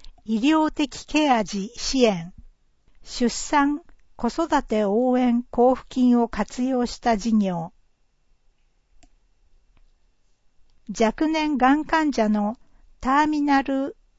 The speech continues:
在宅療養への支援実施を。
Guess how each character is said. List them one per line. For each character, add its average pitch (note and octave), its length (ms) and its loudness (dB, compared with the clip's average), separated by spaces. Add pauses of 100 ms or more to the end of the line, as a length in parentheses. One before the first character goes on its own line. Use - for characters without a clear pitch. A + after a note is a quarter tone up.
(160)
在 C4 320 2
宅 D4 360 0
療 C#4+ 340 0
養 G#3 320 2
へ G#3 100 0
の G3+ 360 -4
支 - 260 -6
援 G#3+ 260 0
実 F#3 160 -6
施 - 380 -4
を。 F3+ 200 -2